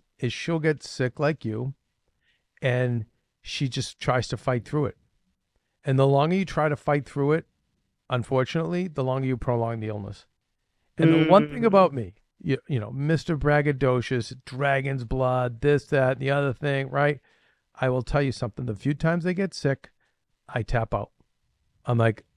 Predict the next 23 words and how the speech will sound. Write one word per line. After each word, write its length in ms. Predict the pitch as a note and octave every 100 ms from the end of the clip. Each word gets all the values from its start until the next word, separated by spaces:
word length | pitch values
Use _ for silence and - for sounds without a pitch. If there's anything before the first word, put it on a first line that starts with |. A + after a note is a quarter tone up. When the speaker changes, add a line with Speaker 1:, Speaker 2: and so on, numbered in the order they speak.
| _
Speaker 1:
and 200 | D3+ A#2+
it's 160 | C#3 B2
hard 300 | C3+ G3+ G#3
for 140 | - A#2
Maria 320 | B2 D3 G#3
to, 200 | B2+ C3 -
to 240 | C#3 A#2 B2 _
see 240 | - C#3
me 140 | B2+ B2
do 180 | C3+ G#3+
it 100 | B2+
because 320 | A2 A#2+ G#2+
she's 280 | - C3+ G#2+
just 260 | B2 -
like, 340 | B2 A#2 A2 _ _ _
she 260 | - - F3+
wants 320 | G3 D#3+ C3+
me 80 | D3
to 60 | C3+
do 140 | C#3
it 60 | A#2
her 140 | E3+
way, 280 | F#3 G2+ G2+